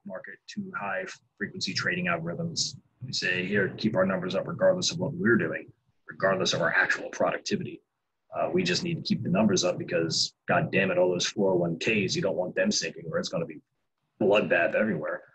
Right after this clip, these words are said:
So now we said, "Here, A I, solve this for us." Now we go to Google and we say, "Hey, um, solve our morality for us because this is too messy and we don't wanna be liable. Uh, we have all these political ambitions, but we just don't wanna be caught doing it. So can we just defer this to, uh, the machine and then they can do it for us?"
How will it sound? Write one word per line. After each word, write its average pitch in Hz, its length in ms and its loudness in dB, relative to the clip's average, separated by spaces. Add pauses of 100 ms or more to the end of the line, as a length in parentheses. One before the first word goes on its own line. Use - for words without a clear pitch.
(220)
So - 120 -2
now 135 220 6
we 143 100 6
said, 135 240 4
"Here, 139 200 4
A 123 240 4
I, 120 40 -2
solve 113 320 -6
this 110 220 -12
for - 180 -16
us." - 180 -18
Now 127 160 -4
we 147 100 0
go 139 140 4
to 123 60 4
Google 110 360 0
and 85 120 -18
we - 80 -20
say, 117 200 -10
"Hey, 139 460 2 (400)
um, 120 320 -4
solve 214 280 2
our 190 100 6
morality 139 460 4
for 107 260 -14
us 95 140 -18
because 113 320 -12
this 143 140 -4
is 170 100 -6
too 180 120 4
messy 127 360 2
and 107 120 -2
we 110 60 -2
don't 127 120 -2
wanna 127 120 0
be 110 120 -8
liable. 113 520 0 (420)
Uh, 101 80 -6
we 127 200 2
have 156 240 2
all 151 100 4
these 139 160 4
political 131 420 -2
ambitions, 120 520 -2
but 120 120 -2
we 113 60 -4
just 135 220 -4
don't 131 120 2
wanna 123 140 -2
be 113 80 -6
caught - 300 -4 (120)
doing 110 260 -4
it. 139 180 0 (320)
So - 180 -4
can 143 220 4
we 208 100 4
just 214 220 0
defer 135 320 2
this 143 240 0
to, 131 260 -4
uh, 113 320 -6
the 117 80 -8
machine 120 460 -4
and 107 120 -4
then 113 120 -6
they 110 160 -6
can 117 100 -10
do 113 160 -10
it 104 100 -12
for 104 280 -4
us?" 127 200 0